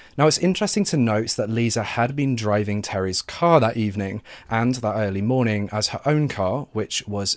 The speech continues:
sitting on the drive outside her house, had run out of gas. Lisa clocks out of her unexpected shift at the hospital at around seven fifteen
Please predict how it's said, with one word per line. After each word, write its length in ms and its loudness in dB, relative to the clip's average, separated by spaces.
sitting 320 -4
on 140 -6
the 80 -8
drive 420 0
outside 400 -4
her 140 -6
house, 500 2
had 200 -2
run 100 2
out 140 -2
of 160 -10
gas. 580 -4
Lisa 280 6
clocks 320 -2
out 260 0
of 120 -8
her 180 -4
unexpected 640 -4
shift 340 -4
at 80 -6
the 60 -14
hospital 720 -2
at 100 -4
around 300 -2
seven 300 -2
fifteen 500 -4